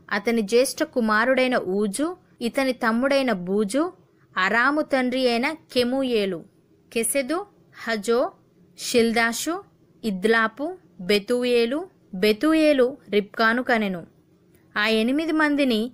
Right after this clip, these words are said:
మిల్కా అబ్రహాము సహోదరుడగు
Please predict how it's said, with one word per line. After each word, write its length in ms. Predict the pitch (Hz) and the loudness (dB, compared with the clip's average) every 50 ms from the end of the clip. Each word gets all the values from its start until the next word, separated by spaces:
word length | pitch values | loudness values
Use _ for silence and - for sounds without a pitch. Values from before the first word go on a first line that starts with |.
| _ _ _ _ - | _ _ _ _ -6
మిల్కా 600 | 208 202 214 240 269 294 294 - 277 233 220 - - _ _ _ - - | -2 2 2 2 2 2 0 0 0 0 0 0 -4 _ _ _ -4 -2
అబ్రహాము 680 | 175 190 190 185 247 269 285 285 254 262 311 311 302 311 | 0 0 0 0 0 2 2 2 2 2 0 2 0 -2
సహోదరుడగు 1080 | 311 - 262 220 208 202 247 269 269 247 285 285 285 262 277 269 233 233 214 233 | -2 -2 -2 -2 0 2 2 2 2 2 0 0 2 2 0 2 2 2 0 0